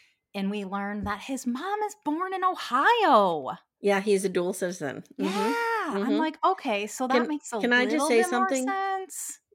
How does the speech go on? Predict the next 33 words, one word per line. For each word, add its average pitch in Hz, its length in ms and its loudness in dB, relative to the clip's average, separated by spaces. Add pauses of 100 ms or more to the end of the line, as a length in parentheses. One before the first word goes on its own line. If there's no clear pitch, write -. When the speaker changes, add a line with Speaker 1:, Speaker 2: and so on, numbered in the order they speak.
(120)
Speaker 2:
What 240 200 0
if 311 160 -2
when 285 140 2
they 247 100 0
were 208 120 0
walking 190 300 -2
down 190 160 -2
the 185 120 -4
aisle, 180 220 -2
you 175 140 -4
saw 175 260 -2 (240)
Tiny 185 320 -4
Tim 190 240 -4
and 185 100 -4
he's 190 160 -6
like, 190 160 -2 (280)
"Can 539 160 2
I 539 200 6
have 554 200 6
a 554 100 -6
penny 523 360 4
for 523 260 6
my 508 200 6
Speaker 1:
<laughs> - 40 -10
Speaker 2:
Christmas 508 500 2
dinner, 508 280 8 (840)
sir?" - 20 -4 (680)
<laughs> - 600 -2
Speaker 1:
And 262 160 0
Cameron 294 380 4
would 269 100 -2
have 247 80 -2
just 233 140 -4